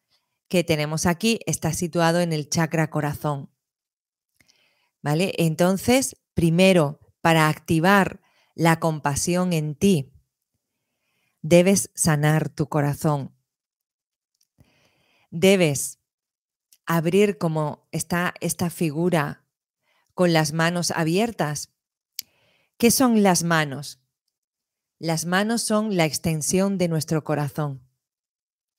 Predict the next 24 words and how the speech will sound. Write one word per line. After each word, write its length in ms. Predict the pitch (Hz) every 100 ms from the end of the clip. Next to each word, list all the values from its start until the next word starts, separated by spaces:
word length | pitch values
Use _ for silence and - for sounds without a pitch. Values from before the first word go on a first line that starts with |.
| _ _ _ _ _ _ _ _ _ _ _ _ _
En 220 | 190 180
realidad, 720 | 175 165 160 160 175 254 277 _ _ _ _ _ -
tienes 400 | 196 196 185 170
las 260 | 165 147
manos 400 | 156 156 170 160 -
abiertas, 840 | 156 151 156 165 170 147 - - _ _ _ _ _ _ _ _ _ _ -
que 160 | 180
son 340 | 160 180 180 180
la 60 |
extensión 540 | 165 - 165 147 170 165
de 100 | 165
tu 140 | 160
corazón 540 | 151 147 139 165 160 156
y 100 | 139
que 100 | 151
simboliza 600 | 160 147 147 156 156 160
que 140 | 160
tienes 360 | 151 165 170 160
el 160 | 151
corazón 640 | - 147 143 - 160 160 147
abierto 800 | - 147 151 151 156 - 147 139 _ _ _ _ _ _ _ _
a 120 | - 160
la 160 | 160 156
compasión. 880 | 151 143 143 - 147 147 220 269